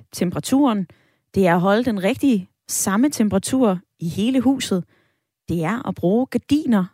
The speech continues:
og persienner. Træk dem for om aftenen og om natten for at forhindre varmetab.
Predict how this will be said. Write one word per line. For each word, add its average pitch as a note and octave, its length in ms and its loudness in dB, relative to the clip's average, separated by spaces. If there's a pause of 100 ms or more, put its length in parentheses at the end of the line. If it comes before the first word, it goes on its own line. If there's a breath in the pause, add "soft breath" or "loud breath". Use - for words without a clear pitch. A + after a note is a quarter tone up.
(120)
og - 100 -6
persienner. G3+ 520 0 (520)
Træk - 240 -4
dem A3 100 2
for C#4 120 0
om C#4 140 4
aftenen A#3+ 300 -2
og G#3 40 0
om G3+ 60 0
natten G#3+ 320 0
for A#3 120 0
at G3 100 2
forhindre G3 540 0
varmetab. A3 560 0